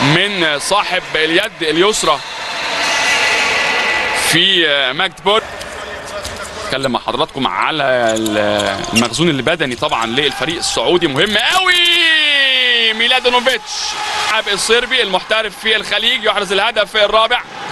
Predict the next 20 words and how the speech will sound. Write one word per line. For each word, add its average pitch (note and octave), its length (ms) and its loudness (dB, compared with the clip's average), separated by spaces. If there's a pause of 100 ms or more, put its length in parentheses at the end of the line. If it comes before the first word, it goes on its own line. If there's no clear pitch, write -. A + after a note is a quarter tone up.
(720)
حلوة A3 320 2
البداية A3 340 2
قوي A3 320 2
من A3+ 220 0
لعيبة G#3 460 2
الفريق G3+ 520 2
السعودي. G#3+ 440 0
دي F#3 80 0
كرة D#4+ 440 4
من A#3+ 300 0
الجناح G3+ 720 2
الشمال، G3 500 0 (880)
يحرز F#3 680 2
الهدف. F#3+ 580 2 (1700)
ال-، F3+ 280 2
الجناح F3 580 -2
الشمال F#3+ 440 0
المساحات، E3 580 0
يحرز D#3+ 380 0
الهدف. D#3+ 320 0